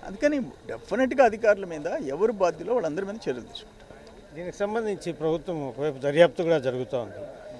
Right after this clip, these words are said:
Speaker 2: మీరేమో ఆ పార్టీ రాజకీయ గుర్తింపే రద్దు చేయాలని డిమాండ్ చేస్తూ ఉన్నారు. ఇంకా, ఏ, ఎట్లా ముందుకు వెళ్తబోతున్నారు దీనికి? ఒకవైపు ఎంక్వైరీ, ఒకవైపు, ఆ, ఫిర్యాదులు,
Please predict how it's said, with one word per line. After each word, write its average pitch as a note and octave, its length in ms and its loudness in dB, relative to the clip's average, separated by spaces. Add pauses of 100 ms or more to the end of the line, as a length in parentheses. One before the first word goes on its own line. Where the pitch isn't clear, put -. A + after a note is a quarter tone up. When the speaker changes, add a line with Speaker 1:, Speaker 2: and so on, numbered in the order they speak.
(240)
Speaker 2:
మీరేమో E3+ 320 2
ఆ E3 120 6
పార్టీ D#3+ 520 0
రాజకీయ D3+ 500 0
గుర్తింపే D3 460 -2
రద్దు D3 220 2
చేయాలని C#3 340 0
డిమాండ్ B2+ 320 -4
చేస్తూ A2+ 280 -6
ఉన్నారు. A#2 480 -12 (460)
ఇంకా, F3+ 400 6
ఏ, C#3+ 600 -2
ఎట్లా G#3 240 4
ముందుకు F3 320 0
వెళ్తబోతున్నారు D3 580 -4
దీనికి? C#3 200 -4
ఒకవైపు D3+ 440 0
ఎంక్వైరీ, D#3+ 360 0
ఒకవైపు, D3 540 -4 (500)
ఆ, C#3 440 -4
ఫిర్యాదులు, D3+ 640 2